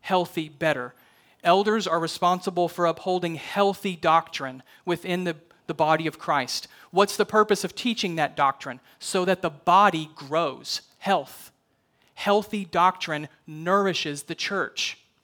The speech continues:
And this becomes the litmus test then for how we determine what's happening in our church.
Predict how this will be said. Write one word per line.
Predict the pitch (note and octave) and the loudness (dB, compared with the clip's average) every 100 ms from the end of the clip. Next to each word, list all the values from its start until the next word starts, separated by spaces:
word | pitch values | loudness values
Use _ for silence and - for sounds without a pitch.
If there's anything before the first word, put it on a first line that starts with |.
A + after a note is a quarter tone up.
| _ _ _ _ _ _ _ - _ - - | _ _ _ _ _ _ _ -20 _ -20 -6
And | F#3+ E3 | -2 6
this | G#3+ A3+ | 6 6
becomes | A3+ - G3+ F#3+ F3 | -2 0 2 2 -2
the | G3 | -2
litmus | F3 G3 A#3 G#3+ F#3 | 2 6 6 4 -4
test | - E3+ D#3+ - D#3 | -2 0 0 -2 -6
then | D#3 D#3 F#3 _ _ _ _ _ _ | -4 -4 -8 _ _ _ _ _ _
for | - F#3+ | -2 2
how | G#3+ G3+ | 6 6
we | G3 G3+ F#3+ - _ _ - | 6 -2 -4 -8 _ _ -8
determine | G3 - - A#3 A3 E3 F3 | -6 -4 -2 0 2 0 2
what's | F#3 G3 | 2 2
happening | - - A3 A3 F#3+ E3 E3 | -2 0 2 4 2 0 -4
in | F3+ G3 | -4 -2
our | F#3 F#3 | 0 -2
church. | - A3+ D3+ - | -2 -2 -2 -4